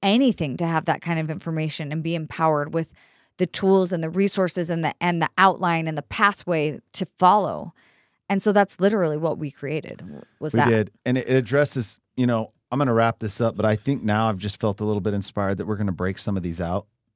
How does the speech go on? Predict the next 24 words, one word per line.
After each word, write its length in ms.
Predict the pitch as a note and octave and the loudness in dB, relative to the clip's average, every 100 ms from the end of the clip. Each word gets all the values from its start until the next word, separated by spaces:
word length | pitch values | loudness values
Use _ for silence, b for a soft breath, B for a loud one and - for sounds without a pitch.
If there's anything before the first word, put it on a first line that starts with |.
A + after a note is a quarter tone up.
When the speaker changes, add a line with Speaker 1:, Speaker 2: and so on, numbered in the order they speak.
| _ | _
Speaker 2:
a 60 | G2 | -6
little 160 | F#2+ F2+ | -6 -6
bit 140 | F2+ | -8
more 200 | F#2 F#2+ | -6 -6
in 60 | F2+ | -6
detail. 420 | F#2 - F#3+ G2+ | -8 -4 -4 -2
Speaker 1:
Yeah. 200 | G3+ F#3+ - b b b b b b _ _ _ _ _ _ _ _ _ _ _ _ - | -4 -6 -8 b b b b b b _ _ _ _ _ _ _ _ _ _ _ _ -8
Speaker 2:
But 100 | G#2+ | -4
I 80 | |
just 180 | G#2 G#2 | -4 -2
wanna 140 | A#2 A2 | -2 -2
go 60 | |
back 200 | G2+ G2 | -2 -2
to 80 | - | -4
what 80 | F#2+ | -6
we 60 | G2 | -4
said 180 | F#2+ | -4
at 60 | F2 | -4
the 80 | E2 | -2
very 180 | F2+ F2 | -2 -2
beginning. 400 | E2 E2 E2 - | -4 -4 -6 -8
If 160 | G2 G#2 | -8 -2
you 120 | B2 | -2
think 520 | - C3 G#2 - | 0 -2 -2 -6